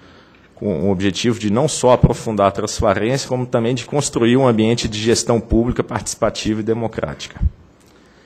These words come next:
Então, espero que este evento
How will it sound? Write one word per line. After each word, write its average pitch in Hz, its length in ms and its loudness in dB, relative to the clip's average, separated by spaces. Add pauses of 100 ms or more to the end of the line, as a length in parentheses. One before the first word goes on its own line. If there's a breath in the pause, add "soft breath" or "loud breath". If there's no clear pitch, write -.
(1500 soft breath)
Então, 120 180 -4
espero 160 380 0
que 139 100 -2
este 120 220 2
evento 104 520 0